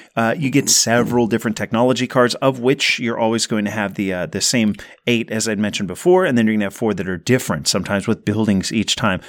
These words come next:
Oftentimes, uh, you're gonna have a, a new worker placement opportunity coming with those buildings. The game gives you several scenarios in the box. The biggest differentiator from game to game, I think, is gonna come from the morning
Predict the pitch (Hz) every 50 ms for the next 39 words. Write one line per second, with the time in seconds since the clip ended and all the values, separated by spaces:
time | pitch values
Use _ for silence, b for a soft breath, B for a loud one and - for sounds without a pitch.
0 | B B B B - 139 147 143 139 127 131 123 120 117 110 - - 117 104 95
1 | 95 98 - - 110 107 113 110 104 107 95 98 90 87 87 85 87 95 98 107
2 | 117 107 101 117 - - - - - 165 165 151 - 160 147 135 127 - 135 -
3 | - - 127 120 113 120 120 120 120 - _ _ _ - - 131 120 113 104 107
4 | 113 113 - 101 90 87 - - 104 85 78 85 87 - B B B B B B
5 | B 123 107 165 175 170 143 165 143 123 139 127 - - - 113 101 107 98 -
6 | - 113 98 92 87 87 87 85 85 85 - - - 101 87 82 80 80 78 73
7 | - - - - - - - - _ _ _ B B B B B B - 113 92
8 | 143 151 143 - 143 - - 147 131 - 123 123 117 - - 127 120 117 - -
9 | 120 110 107 113 117 104 95 85 - 156 190 208 220 220 - 240 247 247 - B
10 | B B B B - 247 247 - 110 - 123 110 107 - 104 98 98 101 104 107
11 | 107 110 110 107